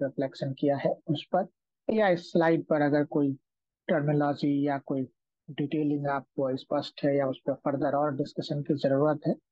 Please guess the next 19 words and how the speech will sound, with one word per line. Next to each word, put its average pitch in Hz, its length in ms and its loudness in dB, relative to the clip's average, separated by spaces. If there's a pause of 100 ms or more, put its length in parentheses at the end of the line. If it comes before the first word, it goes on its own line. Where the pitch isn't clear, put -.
(280)
तो - 120 0
उन 131 60 -6
सभी 139 280 -2
प्रश्नों 135 400 0
पे - 120 -2
हम 131 140 -4
लोग 127 180 2
अब 127 160 2
एक 123 180 -4
एक 127 120 -4
करके 127 280 0
बात 127 240 2 (100)
करेंगे। 147 320 2
तो - 720 -6
जिन 151 220 4
भी 147 80 4
साथी 139 380 0
को - 160 0
इस - 120 -8